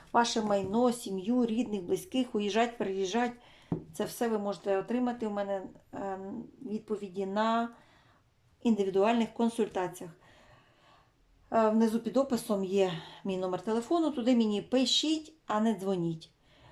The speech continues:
Тому що, коли я буду, е, дзвонити, я можу не почути, не побачити, або подумаю: «Ой, перезвоню», і не перезвоню, тому що можу забути, можу, е, зайнята бути.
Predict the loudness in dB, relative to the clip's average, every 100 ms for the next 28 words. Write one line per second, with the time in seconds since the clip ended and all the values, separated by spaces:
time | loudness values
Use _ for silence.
0 | -10 0 2 2 0 2 4 4 4 2
1 | 0 0 2 2 2 0 -2 -2 0 2
2 | 4 2 0 0 0 -2 -2 -2 0 0
3 | -2 -2 -2 0 -2 -2 -4 0 0 0
4 | -6 -4 -4 -6 -20 -12 -6 0 0 0
5 | 0 -2 0 0 2 -2 0 2 2 2
6 | -2 -2 0 -2 0 0 0 -2 -4 -2
7 | -2 -4 -6 -16 -20 _ _ 0 0 2
8 | 2 2 2 -2 0 0 0 -2 -2 -2
9 | -2 -2 2 4 4 2 -2 -4 -4 -4